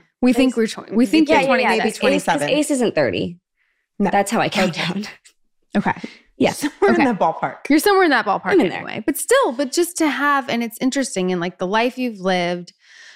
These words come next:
Speaker 1: and, you know, everything personally and, like,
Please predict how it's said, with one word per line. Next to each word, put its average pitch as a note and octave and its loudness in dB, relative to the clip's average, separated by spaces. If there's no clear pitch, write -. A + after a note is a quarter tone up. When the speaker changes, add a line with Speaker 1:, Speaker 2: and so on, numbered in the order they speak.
Speaker 1:
and, F3+ -2
you G3+ -2
know, E3 -2
everything F3+ 0
personally A#3 -2
and, E3+ -4
like, D#3+ -8